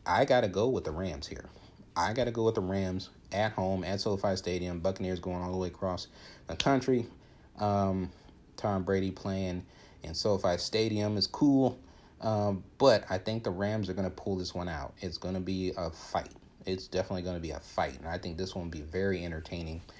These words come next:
Um, and, uh, yeah, it's not to say that the Rams are a shutdown defense either, but they're gonna give Tom Brady probably the most fits he's had since whatever week that was when they got blown out by the Saints last year.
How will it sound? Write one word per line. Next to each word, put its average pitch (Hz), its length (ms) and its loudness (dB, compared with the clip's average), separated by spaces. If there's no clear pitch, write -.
Um, 82 460 -4
and, 82 240 -2
uh, 82 120 -4
yeah, 117 260 0
it's 101 220 -4
not 113 200 0
to 110 40 -12
say 107 180 2
that 92 140 -2
the 80 80 -4
Rams 92 360 -2
are 82 120 -2
a 78 40 -4
shutdown 80 520 -4
defense 85 480 -8
either, 82 360 -4
but 101 240 4
they're 107 220 4
gonna 104 260 2
give 92 480 2
Tom 87 260 -2
Brady 85 260 -2
probably 85 540 -4
the 80 120 -6
most 82 340 -6
fits - 280 -4
he's 92 340 -6
had 85 500 -4
since - 840 -2
whatever 90 380 0
week 92 360 -2
that 85 240 0
was 85 440 -4
when 73 120 -8
they 85 100 -6
got 87 240 -4
blown 85 300 -4
out 87 180 -4
by 78 160 -6
the 80 100 -8
Saints 85 400 -6
last - 320 -8
year. - 220 -14